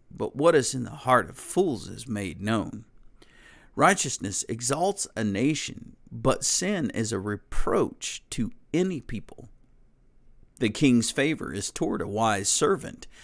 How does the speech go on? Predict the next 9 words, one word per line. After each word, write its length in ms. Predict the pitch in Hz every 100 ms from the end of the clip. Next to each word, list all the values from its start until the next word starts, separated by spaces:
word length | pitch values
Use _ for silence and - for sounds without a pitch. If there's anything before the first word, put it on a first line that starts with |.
| - - - - -
but 200 | 143 131
his 220 | 165 131
wrath 540 | 113 123 180 175 -
is 160 | - 107
against 440 | 92 120 113 -
him 520 | - - 165 95 90 - -
who 160 | 92 90
causes 800 | - - 143 123 - 139 - - -
shame. 440 | - - 107 110